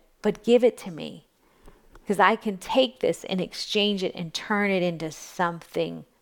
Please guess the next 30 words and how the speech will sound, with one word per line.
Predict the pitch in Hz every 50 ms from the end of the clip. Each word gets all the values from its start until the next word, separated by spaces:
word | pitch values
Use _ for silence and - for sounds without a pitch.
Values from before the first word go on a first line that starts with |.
| _ _
beautiful." | 160 175 175 180 170 170 165 - - 160 - - - - - - - _ _
Now, | 220 220 214
we | 214 247
can | - - 254 220 220
know | 233 240 269
that | 269 285 277 294
in | 294 277
our | 285 294
head, | 262 277 320 339 277
guys, | 240 214 190 180 190 190 190 - - - _ _ _ _ _ _ _ _ _ _ _ _ _ _ -
but | 196 208
it's | 220 214 214 -
the | 208
goal | 196 220 220 240 262
of | 226
the | 202 220
body | 185 196 214 240 254 240
revelation | 202 196 185 170 185 180 175 - - 175
for | 170 - -
you | 196 170 185 180
to | 175 175 165 - _ _
get | - 202 196 196 202 202
it | 214 220 208 - - - -
into | - 190 202 208 208 208 185 202
your | 185 165 165 156 151 - _ _ _
body, | - 160 160 180 196 190 185 180 170 170 - - - - - _
because | 190 - - - 202 185 196 202 220 - - _
there | - 185 190
are | - 202 202
practices. | 196 - - - 247 214 233 269 - - - - 196 175 - - 170 165 151 147 151 147 - - -